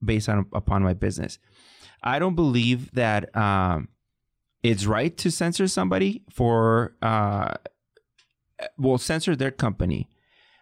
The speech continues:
I do believe that it depends on your messaging and what you're trying to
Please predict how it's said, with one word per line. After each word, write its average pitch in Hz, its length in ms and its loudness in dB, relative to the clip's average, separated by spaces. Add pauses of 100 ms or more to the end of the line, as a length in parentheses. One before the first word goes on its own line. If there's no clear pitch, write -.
(100)
I 110 160 0
do 139 220 0
believe 110 640 2
that 101 400 2 (240)
it 113 160 2
depends 127 500 -2
on 147 120 2
your 110 160 2
messaging 110 600 2
and 98 100 2
what 104 140 2
you're 120 100 0
trying 120 300 0
to 101 480 2